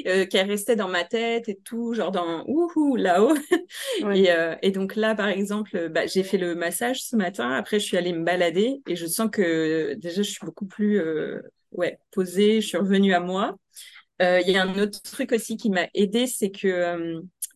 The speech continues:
Speaker 1: et surtout, l'Inde, ça a été un, un moment très challengeant pour moi, euh,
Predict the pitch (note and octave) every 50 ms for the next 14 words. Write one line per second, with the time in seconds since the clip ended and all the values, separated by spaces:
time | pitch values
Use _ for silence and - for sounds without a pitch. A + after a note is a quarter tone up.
0 | _ _ _ _ _ _ _ _ _ _ _ - G3 - - A3 G3+ - - B3+
1 | A#3 - - G3 G#3 A3 A#3 A3+ G#3 F#3+ F3+ F3 E3+ E3+ - F#3+ F3 F3+ - G#3+
2 | G3+ F3+ E3+ E3+ E3+ E3+ E3+ - - F3 F3+ F3+ F3+ F#3+ F#3+ G3 - - F#3+ F#3+
3 | G3 - G3 F3 F3 F3 F3 F3 F3 G#3 G#3+ G#3 - G3+ F#3 F3+ F3+ F#3 G3 G3
4 | F#3+ F3+ E3 D#3 D#3+ E3 - -